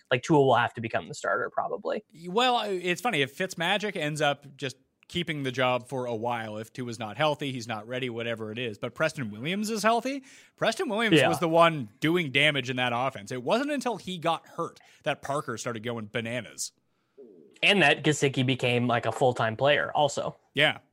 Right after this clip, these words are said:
Speaker 2: So I don't know if that reverts back to how it was with Williams healthy, 'cause Albert Wilson's still in this offense. Like, they have guys, and they use them in really weird ways.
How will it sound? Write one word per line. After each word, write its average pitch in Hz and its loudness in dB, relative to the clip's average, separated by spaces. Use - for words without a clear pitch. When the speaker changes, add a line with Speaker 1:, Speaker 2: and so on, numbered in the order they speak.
Speaker 2:
So 151 4
I 156 8
don't 170 4
know 156 6
if 147 -2
that 147 2
reverts 123 -6
back 113 -4
to 190 -6
how 185 2
it 190 -6
was 196 -2
with 202 -12
Williams 208 -6
healthy, 214 -4
'cause 139 -8
Albert 131 0
Wilson's 143 -6
still 160 -2
in 156 -4
this 151 -6
offense. 160 -2
Like, 180 -6
they 196 2
have 202 4
guys, 123 -2
and 160 -4
they 160 4
use 160 2
them 196 -2
in 160 -4
really 151 -4
weird 123 -6
ways. 87 -12